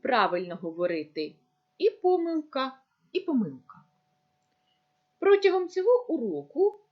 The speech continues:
ми з вами будемо виправляти помилки, аналізувати їх і намагатися більше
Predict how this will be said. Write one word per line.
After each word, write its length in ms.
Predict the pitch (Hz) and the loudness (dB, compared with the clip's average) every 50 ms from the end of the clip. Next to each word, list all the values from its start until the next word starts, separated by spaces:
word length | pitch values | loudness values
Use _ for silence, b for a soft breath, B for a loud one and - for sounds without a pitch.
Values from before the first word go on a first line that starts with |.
| _ _ | _ _
ми 180 | - 277 339 294 | -8 -6 -6 -6
з 60 | 277 | -8
вами 300 | 294 392 466 480 440 427 339 | -8 -8 -6 -4 -4 -4 -2
будемо 380 | 294 359 392 403 349 330 330 339 | 2 4 4 4 4 0 -2 -2
виправляти 800 | 285 320 320 - 277 262 247 175 175 170 185 277 302 - 320 320 | -4 -4 -4 -2 -2 -4 -2 -2 -2 -4 -4 -4 -4 -6 -8 -8
помилки, 680 | 320 - 320 311 330 330 320 320 - 196 160 156 - _ _ _ _ _ _ _ _ _ _ _ _ _ _ _ | -8 -6 -6 -6 -4 -6 -8 -8 -8 -10 -10 -10 -10 _ _ _ _ _ _ _ _ _ _ _ _ _ _ _
аналізувати 920 | - 359 403 381 359 294 262 220 196 156 165 139 156 175 254 359 359 - 370 | -6 -4 -2 0 0 0 0 -2 -4 -6 -8 -6 -4 -2 -2 -2 -2 -2 -2
їх 400 | 330 302 302 339 349 349 - _ _ _ _ _ _ _ _ _ - | -2 -2 -2 -4 -4 -4 -8 _ _ _ _ _ _ _ _ _ -8
і 100 | 381 381 | -4 -2
намагатися 800 | 330 285 240 233 - - 202 233 254 254 254 247 247 - 269 | -2 -2 -2 -4 -4 -4 -4 -6 -6 -4 -6 -8 -6 -4 -4
більше 560 | 226 170 175 196 196 196 - - 202 202 196 | -4 -4 -6 -10 -8 -8 -8 -8 -6 -8 -8